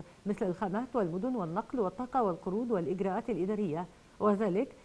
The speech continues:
فيما تحتاجه الدولة من منتجات للداخل أو للتصدير للخارج.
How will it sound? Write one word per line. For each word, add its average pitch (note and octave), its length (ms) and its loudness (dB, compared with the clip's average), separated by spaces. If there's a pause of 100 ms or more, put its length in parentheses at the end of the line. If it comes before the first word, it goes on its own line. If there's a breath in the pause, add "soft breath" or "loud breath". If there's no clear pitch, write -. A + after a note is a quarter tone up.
فيما F#3+ 260 0
تحتاجه G#3 460 -2
الدولة C#4 380 2
من A3 120 0
منتجات G3 460 -2
للداخل G3 580 0
أو G3+ 200 0
للتصدير E3+ 400 -2
للخارج. C#3+ 460 -4